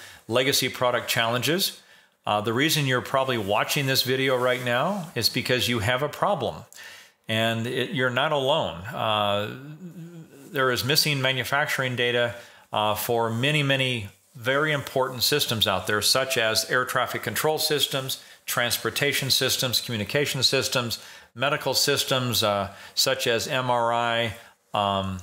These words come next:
C T scan, uh, those kinds of, uh, ultrasound type medical systems, uh, legacy,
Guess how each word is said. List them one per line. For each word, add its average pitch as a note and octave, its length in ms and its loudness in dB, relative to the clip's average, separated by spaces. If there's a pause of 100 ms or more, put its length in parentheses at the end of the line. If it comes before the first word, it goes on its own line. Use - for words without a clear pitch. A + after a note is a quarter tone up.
(180)
C - 280 0
T B2 160 -2
scan, A2 720 0
uh, G2 500 -2 (120)
those A#2 340 2
kinds A2 460 0
of, G2 260 0
uh, A#2 120 -4
ultrasound A#2 600 0
type A2 240 -2
medical A2 320 -2
systems, G2 500 0 (400)
uh, G2+ 140 2
legacy, A#2+ 720 0